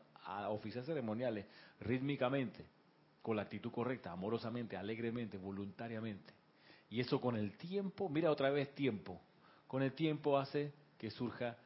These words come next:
la energía, que conforma el campo de fuerza. Bien,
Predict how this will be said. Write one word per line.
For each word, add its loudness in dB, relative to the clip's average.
la -2
energía, -6
que 2
conforma 2
el -4
campo 2
de 6
fuerza. 6
Bien, 6